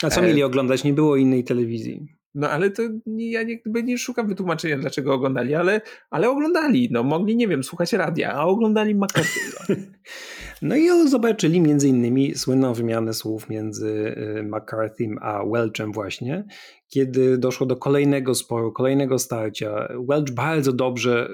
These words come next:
Speaker 1: jakby potrafił wyprowadzać McCarthy'ego z równowagi i, i odgrywać też samodzielnie trochę sceny, mm, i był niezłym aktorem. I w pewnym momencie doszło do, y, sceny, w której, y, M-,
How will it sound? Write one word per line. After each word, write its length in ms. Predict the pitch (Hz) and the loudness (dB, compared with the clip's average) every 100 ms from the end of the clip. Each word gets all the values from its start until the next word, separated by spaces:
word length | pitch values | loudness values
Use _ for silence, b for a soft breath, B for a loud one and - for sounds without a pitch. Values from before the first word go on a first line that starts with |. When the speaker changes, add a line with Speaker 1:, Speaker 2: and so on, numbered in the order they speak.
| 120 | -8
Speaker 1:
jakby 460 | 107 110 113 110 - _ | -8 -6 -4 -6 -10 _
potrafił 420 | 131 - 117 123 | -8 -4 0 0
wyprowadzać 640 | 113 110 120 117 113 107 - | -2 -4 -2 0 -2 -4 -8
McCarthy'ego 520 | 110 117 110 117 120 | -6 -6 -4 -4 -4
z 60 | |
równowagi 640 | 113 110 110 101 110 220 269 B B B - _ - | -4 -4 -6 -6 -4 -2 -4 B B B -20 _ -4
i, 460 | 214 214 214 214 208 - - | 0 2 2 2 0 -4 -8
i 120 | 180 | -2
odgrywać 540 | 139 127 185 175 135 | 0 2 2 2 0
też 160 | 139 123 | -2 -2
samodzielnie 560 | 143 135 131 165 143 | 0 2 4 4 4
trochę 240 | 127 117 120 | 2 0 -2
sceny, 580 | - 120 101 113 233 - b b b b - | -2 -4 -2 -4 -4 -8 b b b b -6
mm, 320 | 123 120 120 | -2 -2 -2
i 220 | 131 123 143 | -4 -6 -2
był 160 | 190 | 2
niezłym 280 | 302 247 139 | 4 4 2
aktorem. 460 | 131 - 107 - - _ _ _ _ _ _ _ _ - - _ | 0 -2 -4 -6 -14 _ _ _ _ _ _ _ _ -20 -20 _
I 40 | 175 | -4
w 100 | - | -2
pewnym 300 | 208 233 240 | 2 4 4
momencie 480 | 208 170 170 170 185 | 4 4 2 2 2
doszło 400 | 165 160 165 143 | 0 0 0 0
do, 440 | 139 131 131 143 127 120 120 131 | 2 2 2 0 -2 -2 -2 -4
y, 60 | |
sceny, 340 | 131 - 139 131 | -4 0 2 2
w 80 | 131 | -2
której, 480 | - 123 120 120 120 b b b _ 135 | -2 2 2 2 -2 b b b _ -4
y, 20 | |
M-, 340 | 117 113 113 | 0 0 -2